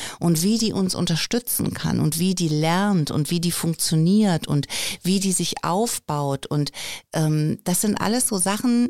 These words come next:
wir sind hier nicht im Science-Fiction-Bereich, ne? Also wir sind jetzt nicht bei R zwei D zwei oder so,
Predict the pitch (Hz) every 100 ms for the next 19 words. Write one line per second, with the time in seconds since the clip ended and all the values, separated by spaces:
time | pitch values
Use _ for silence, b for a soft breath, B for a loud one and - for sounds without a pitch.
0 | - 180 175 190 226 - 202 190 247 -
1 | 208 196 185 180 - 240 - - - -
2 | - - 233 - 101 - 170 165 170 165
3 | 180 175 160 190 202 175 165 - 175 -
4 | 160 160 202 - 131 127 123 143 143 165